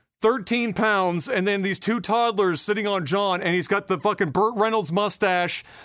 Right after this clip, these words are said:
He's got, like, now it's like the fro has been tamed, but it's, like, still, like, you could see that it was, it used to be at some point.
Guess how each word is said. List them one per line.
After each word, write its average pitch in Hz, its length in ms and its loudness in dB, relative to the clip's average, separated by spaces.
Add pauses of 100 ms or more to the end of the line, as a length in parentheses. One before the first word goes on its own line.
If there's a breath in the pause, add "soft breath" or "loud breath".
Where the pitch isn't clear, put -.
(340 loud breath)
He's 190 160 0
got, 214 260 2
like, 196 320 0 (500 soft breath)
now 208 220 2
it's 226 100 -2
like 226 140 2
the 202 80 0
fro 226 260 4
has 233 140 0
been 196 160 -2
tamed, 214 480 -2
but 202 160 2
it's, 170 120 -2
like, 190 160 0
still, 214 220 2
like, 208 220 2
you 185 80 -4
could 185 120 0
see 214 220 -2
that 190 140 2
it 185 100 -2
was, 156 220 -4
it 180 140 -4
used 185 260 -2
to 202 60 -4
be 196 140 0
at 104 120 -2
some 202 240 -2
point. 202 340 -2